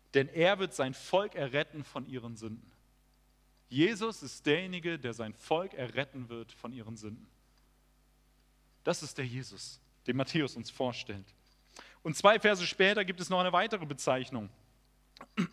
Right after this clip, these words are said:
„Siehe, die Jungfrau wird schwanger werden und einen Sohn gebären und man wird ihm den Namen Immanuel geben.“ Das heißt übersetzt Gott mit uns.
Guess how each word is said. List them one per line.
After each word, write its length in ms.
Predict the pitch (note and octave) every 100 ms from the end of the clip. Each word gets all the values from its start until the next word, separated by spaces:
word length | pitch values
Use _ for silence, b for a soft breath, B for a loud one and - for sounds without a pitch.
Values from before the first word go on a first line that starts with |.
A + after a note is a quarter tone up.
| - - B B B B
„Siehe, 320 | D#3 C#3+ A#3 F#3
die 120 | D#3+
Jungfrau 500 | F3 A#3+ - G#3+ F#3+
wird 100 | E3+
schwanger 420 | - D#3+ G3+ G3
werden 220 | F3+ F#3+
und 100 | F3
einen 180 | D3+ C3+
Sohn 300 | B2 D#3+ G#3+
gebären 380 | F3+ D#3 E3 F3
und 100 | D3
man 220 | B2+ B2+
wird 180 | E3 G3+
ihm 140 | D3+
den 180 | C3+ B2+
Namen 380 | C3+ D3+ D#3+ D#3 D#3
Immanuel 640 | C#3 C3+ D#3 E3+ C3+ B2
geben.“ 360 | B2 B2 B2+ - b b
Das 260 | - D3+ -
heißt 300 | E3+ E3 -
übersetzt 600 | C3 A#2+ A#2+ C3 - -
Gott 260 | A#2+ B2 -
mit 160 | B2+ A#2+
uns. 380 | G#2 F#2 -